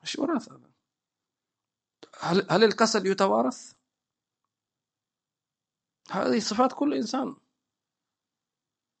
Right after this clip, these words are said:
وإلا لكنا مثل الكفار حينما عوتبوا بالكفر قالوا: "وجدنا آباءنا."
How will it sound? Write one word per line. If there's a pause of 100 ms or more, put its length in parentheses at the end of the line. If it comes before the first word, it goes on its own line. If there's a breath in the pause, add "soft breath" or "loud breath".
(680)
وإلا (580)
لكنا
مثل
الكفار (1120)
حينما (960)
عوتبوا
بالكفر (1300)
قالوا:
"وجدنا
آباءنا."